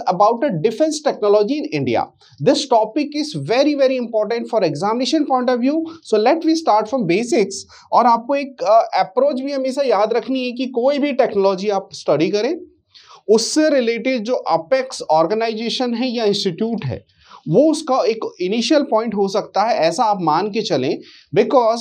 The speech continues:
जब हम बात करते हैं किसी भी टेक्नोलॉजी डेवलपमेंट को, तो वो ऑर्गेनाइजेशन से ही वो क्या है, स्टार्ट होती है actually।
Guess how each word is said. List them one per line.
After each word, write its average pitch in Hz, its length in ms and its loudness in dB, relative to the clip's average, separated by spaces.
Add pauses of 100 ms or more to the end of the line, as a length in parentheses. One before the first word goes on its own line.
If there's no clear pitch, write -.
जब 190 340 0
हम 254 160 -2
बात 180 360 2
करते 202 340 -4
हैं 233 160 -8
किसी 190 280 -4
भी 247 140 0
टेक्नोलॉजी 185 640 0
डेवलपमेंट 180 640 -2
को, - 240 -10 (500)
तो 247 60 -2
वो 247 180 4
ऑर्गेनाइजेशन 254 880 0
से 269 160 0
ही 254 160 2
वो 226 220 0
क्या 226 200 0
है, 262 180 0
स्टार्ट 170 400 0
होती 143 240 -4
है 214 200 0
actually। 92 300 -2